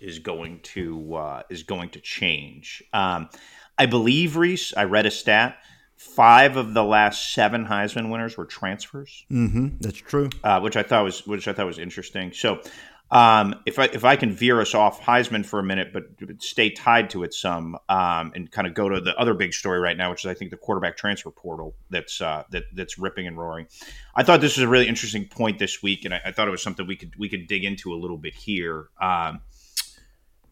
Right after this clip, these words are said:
Speaker 1: E-, E-, Eli Drinkwitz made this point <clears throat> when looking at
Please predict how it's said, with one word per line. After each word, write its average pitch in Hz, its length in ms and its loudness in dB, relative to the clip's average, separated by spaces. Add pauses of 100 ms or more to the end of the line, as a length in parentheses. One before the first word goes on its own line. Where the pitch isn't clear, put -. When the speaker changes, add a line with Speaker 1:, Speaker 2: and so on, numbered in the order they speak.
Speaker 1:
E-, 123 140 0 (120)
E-, 143 180 0
Eli 156 180 8
Drinkwitz 117 400 2
made 107 160 2
this 95 140 -4
point 98 400 -4 (200)
<clears throat> - 480 -8
when 120 380 2 (840)
looking 131 480 2
at 104 340 4